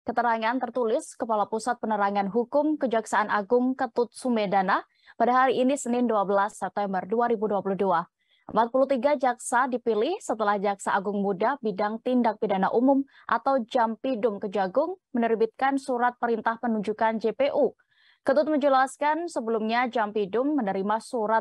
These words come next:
pemberitahuan ketetapan tersangka dari Direktorat Tindak Pidana Cyber Barreskrim Polri atas nama satu orang tersangka, yaitu Fer-, tersangka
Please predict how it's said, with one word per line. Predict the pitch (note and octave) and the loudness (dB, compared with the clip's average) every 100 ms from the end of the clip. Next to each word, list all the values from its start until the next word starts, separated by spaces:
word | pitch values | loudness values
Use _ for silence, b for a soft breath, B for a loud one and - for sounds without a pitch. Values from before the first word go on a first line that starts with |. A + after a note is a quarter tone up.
| - | -2
pemberitahuan | A#3+ G#3 G#3+ G3+ G3 A#3 C4 - b b | -4 -4 -2 -2 2 2 2 -4 b b
ketetapan | A3 A3 A#3+ C4+ C4+ D4+ E4+ E4+ | -4 -2 2 0 2 2 0 -4
tersangka | C4+ C4 C4 B3 A#3 G#3+ | -6 -4 -2 -2 0 2
dari | G3 A#3 | 2 0
Direktorat | A3+ G#3+ G#3 G#3+ A3 A3+ - | 0 -2 0 0 2 0 0
Tindak | B3+ A3+ G#3+ - | 0 0 -2 -4
Pidana | A#3+ G#3 G#3 | -2 -2 -4
Cyber | - B3 A#3 B3 | -4 -4 -2 -2
Barreskrim | G#3+ G#3+ G#3 A3+ G#3+ | 0 -2 -2 -6 -2
Polri | A3 A3 B3+ C4 C4 B B - | 0 2 2 0 -6 B B 0
atas | B3+ C#4 C#4 - | 2 2 -2 -4
nama | C4 C4+ B3 C#4+ | 0 2 4 2
satu | C#4 - C#4 - C#4 - | 0 -4 -6 -2 -4 0
orang | B3+ A#3 | -2 0
tersangka, | A3 G#3+ A3 G3+ G3+ C#4 | -4 -4 -2 -2 0 0
yaitu | C4 G3+ G3+ A3 | 2 0 -2 -4
Fer-, | - A3+ G#3 _ _ - | -4 -2 -2 _ _ -4
tersangka | C4+ - C4 A#3+ A#3+ | -4 -2 -2 2 0